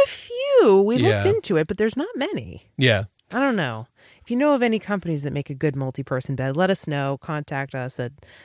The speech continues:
Speaker 1: show at sexandsciencehour dot com or on our contact link on our website.
Speaker 2: Yeah, we're, yeah, absolutely.
Speaker 1: Somebody bought some audio equipment. We had the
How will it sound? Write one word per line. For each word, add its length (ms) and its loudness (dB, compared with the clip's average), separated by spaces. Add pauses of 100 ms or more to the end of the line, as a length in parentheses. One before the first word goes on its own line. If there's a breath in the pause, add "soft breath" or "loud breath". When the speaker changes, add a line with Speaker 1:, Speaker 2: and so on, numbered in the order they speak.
(120 soft breath)
Speaker 1:
show 280 4
at 80 0
sexandsciencehour 720 -4
dot 140 -6
com 340 -6
or 180 -6
on 140 -6
our 100 -8
contact 500 -10
link 200 -10
on 80 -10
our 100 -10
website. 400 -12 (100)
Speaker 2:
Yeah, 240 8
we're, 280 4 (260)
yeah, 200 2 (140)
absolutely. 600 -2 (560 soft breath)
Speaker 1:
Somebody 320 2
bought 280 2
some 240 -2
audio 360 2
equipment. 400 -4
We 80 -2
had 140 0
the 160 -4